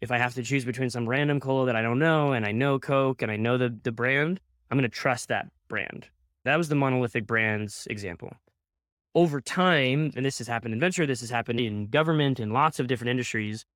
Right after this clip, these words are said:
over time, what's happened is, number one, brands have done some things that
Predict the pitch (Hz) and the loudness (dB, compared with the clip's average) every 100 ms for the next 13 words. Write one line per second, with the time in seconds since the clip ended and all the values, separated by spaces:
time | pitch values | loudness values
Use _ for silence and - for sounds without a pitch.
0 | _ _ _ _ - 151 139 117 196 214 | _ _ _ _ -4 -2 -2 -2 0 2
1 | 160 135 127 123 131 123 117 117 - 151 | 2 0 -2 0 0 0 -2 -4 0 2
2 | 160 139 127 123 160 135 139 139 135 131 | 4 4 2 2 0 0 0 0 0 0
3 | 117 113 139 143 160 - 139 - 139 165 | -2 0 2 2 0 -2 -4 -2 0 2
4 | 185 - 131 120 | 0 -2 -2 -2